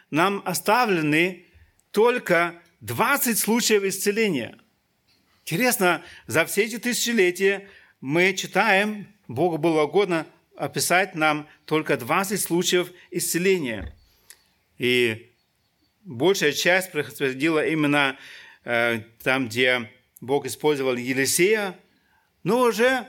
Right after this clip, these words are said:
в четвертом царстве тринадцать четырнадцать мы читаем: «И Елисей заболел болезнью, от которой потом и умер». В Новом Завете,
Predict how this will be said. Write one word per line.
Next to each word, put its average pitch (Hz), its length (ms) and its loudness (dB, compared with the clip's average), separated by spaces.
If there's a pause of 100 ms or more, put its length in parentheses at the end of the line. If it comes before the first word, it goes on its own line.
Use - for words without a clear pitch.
(500)
в - 40 -20
четвертом 196 440 -2
царстве 196 380 0
тринадцать 180 420 -2
четырнадцать 202 720 -2
мы 170 100 -2
читаем: 208 560 0 (240)
«И 165 80 -2
Елисей 233 580 2
заболел 170 580 2
болезнью, 180 840 2 (160)
от 202 180 0
которой 254 380 2
потом 190 400 0
и 214 80 2
умер». 262 420 0 (2250)
В 107 80 -8
Новом 262 260 2
Завете, 226 600 2